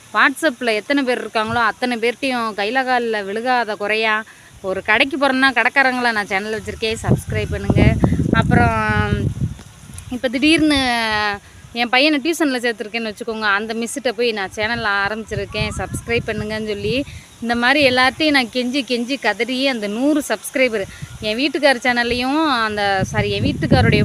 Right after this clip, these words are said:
ஃபோன்லையும் WhatsApp இருக்கும்ல, அதுலேயுமே ஸ்டேட்டஸில் வைப்பேன், இந்த மாதிரி சேனல் ஆரம்பிச்சிருக்கோம்,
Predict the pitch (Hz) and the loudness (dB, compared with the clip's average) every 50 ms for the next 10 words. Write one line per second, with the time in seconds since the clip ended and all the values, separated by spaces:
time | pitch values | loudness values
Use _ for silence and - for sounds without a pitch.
0 | - 254 247 262 254 240 240 247 254 302 349 381 359 - - - - - - - | 2 2 0 0 -2 -2 0 0 2 2 2 2 2 4 4 4 6 4 2 2
1 | - 240 285 302 - 339 285 - 247 214 - - 220 220 226 233 233 226 214 208 | 2 2 2 4 2 2 0 0 -2 -4 -2 -2 -2 0 2 2 4 4 2 0
2 | 220 269 277 269 254 247 262 277 294 - - 262 247 240 - 262 233 - 226 208 | 0 -2 0 0 0 0 0 0 -2 -2 -2 -2 -2 -2 -2 -4 -6 -4 -4 -2
3 | 202 202 185 - 220 214 - - - - - - - 220 214 208 220 220 220 240 | -2 -4 -4 -4 -4 -4 -4 -8 -12 -18 -20 -14 -10 -8 -6 -4 -2 -2 -2 -2
4 | - 262 233 226 233 233 226 220 214 220 214 196 - 202 190 - 220 220 220 214 | -2 -2 -2 -2 0 2 2 2 0 -2 -6 -8 -10 -10 -8 -8 -6 -6 -4 -6